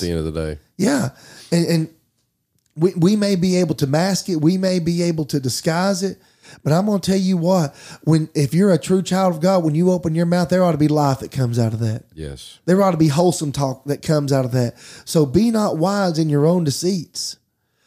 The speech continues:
Speaker 2: Humble yourself in the sight of the Lord, and he will exalt you in due time. Just be committed unto the Lord.
Speaker 1: Mm.
Speaker 2: Humble yourself in the sight of God. Fall in love with his word.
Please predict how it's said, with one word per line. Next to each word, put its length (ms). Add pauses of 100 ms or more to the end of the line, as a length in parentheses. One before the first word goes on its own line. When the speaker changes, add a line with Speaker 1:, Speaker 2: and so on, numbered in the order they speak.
(160)
Speaker 2:
Humble 440
yourself 600
in 80
the 80
sight 360
of 100
the 60
Lord, 340
and 100
he 320
will 180
exalt 560
you 140
in 180
due 240
time. 460 (400)
Just 320
be 160
committed 520
unto 220
the 100
Lord. 460
Speaker 1:
Mm. 260 (340)
Speaker 2:
Humble 360
yourself 460
in 60
the 80
sight 280
of 120
God. 280
Fall 600
in 140
love 260
with 100
his 160
word. 540